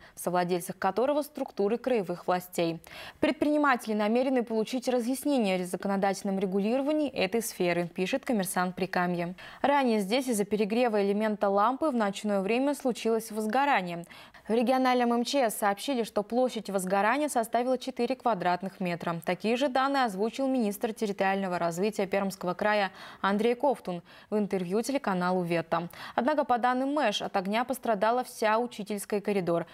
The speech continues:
Судите сами. Происшествие в Пермской гимназии произошло на первом этаже двадцать восьмого марта ночью. Благодаря тому, что в образовательном учреждении установлен программно-аппаратный комплекс "Стрелец-мониторинг", сигнал поступил в пожарную часть напрямую,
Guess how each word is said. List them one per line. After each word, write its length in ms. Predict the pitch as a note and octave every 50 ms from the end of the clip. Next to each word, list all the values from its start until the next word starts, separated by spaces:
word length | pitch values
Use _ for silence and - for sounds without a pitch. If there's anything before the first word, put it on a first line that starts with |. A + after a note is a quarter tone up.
| - -
Судите 400 | - - - A3+ F#3 F3 - A3
сами. 420 | G#3 - - F3+ E3+ E3+ E3 D#3+ D#3+ - - - - - - - _ _
Происшествие 640 | C4 C#4 C#4 C#4 - - B3 A#3 A#3 - D4 D4 C#4+
в 40 | -
Пермской 380 | - B3 A3+ G#3+ G3+ - G#3
гимназии 440 | F#3 F#3+ A3 A3+ A#3+ B3 C4 A3+ A#3+
произошло 580 | - - G#3+ G#3 F#3 G#3 G3+ - - A#3 C4+ C#4+
на 160 | C#4+ B3 G#3+
первом 420 | - A#3+ A3+ A3 G#3+ G#3+ G#3 G#3
этаже 360 | G3+ - G3 F#3+ F3 A3 B3+
двадцать 400 | B3 A3+ G#3 G#3+ G3+ G3 - -
восьмого 440 | F#3 F#3 F3+ - - G3 F#3+ F3+ F#3+
марта 400 | F#3 F#3+ G3 G#3 A3 A3+ - A3
ночью. 460 | G#3 F#3+ F3+ F3 E3 - - E3+ E3 - - - - - - -
Благодаря 320 | - A#3 C4 C4 C#4 C#4 C#4
тому, 320 | C#4 C#4+ C#4+ D4 D4+ C#4+
что 160 | - - G#3
в 40 | G3
образовательном 600 | G3 F#3 G#3 G3 G#3+ G#3+ A3+ A#3+ A#3+ A#3+ A#3 A3
учреждении 540 | A3 - A3+ A3 A#3 G#3 F#3+ A#3 C4 B3+ A#3
установлен 560 | G#3 - - G3+ G3 G#3+ A3+ A3 A3 G#3+ G3
программно-аппаратный 1000 | G3 G3 G3 F#3 F#3 G#3+ A3 A3 G#3+ G#3 F#3+ F#3 - G#3 G3+ G3+ G3+ G3+ G3+ F#3
комплекс 520 | F#3 - G#3+ A3 G#3+ G3 G#3 G3 G3 - - -
"Стрелец-мониторинг", 1200 | - - - G#3+ G#3+ G#3+ G#3 G3+ F#3 F#3 - - F#3+ F#3+ F#3 F3 - - F#3+ G#3+ C4 C#4 D4 - - - - - -
сигнал 360 | - - D#4 B3 A3+ A3+ A#3+
поступил 400 | A#3+ A#3+ A3 - - F3 - A3
в 60 | G3 -
пожарную 500 | - F#3+ F3+ F3+ G3+ G#3 G3 F#3+ F#3 F3+
часть 380 | - G#3 G3+ G3 G3 - -
напрямую, 640 | - A3 G#3 - C4 C4+ C#4+ C#4+ C#4 A3+ F3 E3+ E3